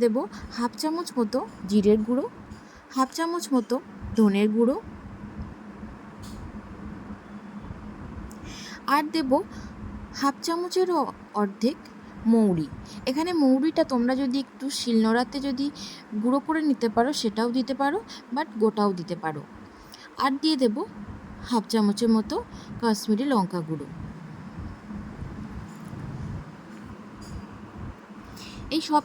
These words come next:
কিছুকে দিয়ে দইটাকে ভালো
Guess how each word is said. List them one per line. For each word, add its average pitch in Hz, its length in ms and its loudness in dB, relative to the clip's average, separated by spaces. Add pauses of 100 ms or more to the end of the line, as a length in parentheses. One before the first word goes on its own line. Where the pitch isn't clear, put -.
কিছুকে 370 320 0 (120)
দিয়ে 269 180 6 (1600)
দইটাকে 254 460 6 (400)
ভালো 220 180 8